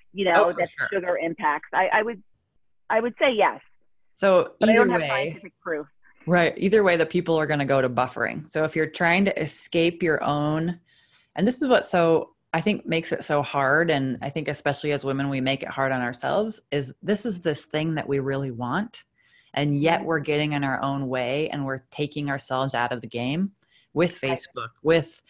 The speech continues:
Speaker 2: maybe an extra glass of wine, with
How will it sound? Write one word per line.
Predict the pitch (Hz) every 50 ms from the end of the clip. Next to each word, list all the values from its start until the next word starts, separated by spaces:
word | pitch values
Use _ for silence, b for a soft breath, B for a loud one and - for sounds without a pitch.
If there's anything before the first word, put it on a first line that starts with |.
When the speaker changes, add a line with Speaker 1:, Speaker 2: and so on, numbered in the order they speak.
| b b b b _
Speaker 2:
maybe | 147 156 151 156 151 143 143 139 135 -
an | 143 147
extra | 143 139 - - 151
glass | 131 139 135 135 - -
of | 135
wine, | 131 139 139 139 135 135 131 127 127 123 120 - _ _ _
with | 135 147 165 160 147 - - -